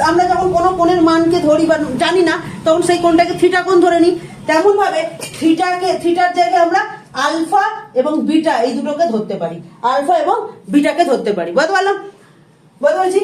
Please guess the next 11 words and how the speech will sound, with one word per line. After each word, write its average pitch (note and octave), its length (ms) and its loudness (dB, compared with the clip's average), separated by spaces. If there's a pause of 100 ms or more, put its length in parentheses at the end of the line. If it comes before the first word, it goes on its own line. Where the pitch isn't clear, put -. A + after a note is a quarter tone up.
(140)
তাহলে B3+ 160 0 (200)
একটি D#4+ 300 -2 (140)
কোণ D4 160 2 (140)
যেমন D4+ 180 2 (140)
আল-, - 180 -2
আহ, C4+ 160 2 (100)
থিটা E4 260 -2
কি F#4 160 2
বলেছিলাম, D#4+ 400 0 (100)
থিটা E4+ 240 0
কি F4+ 60 4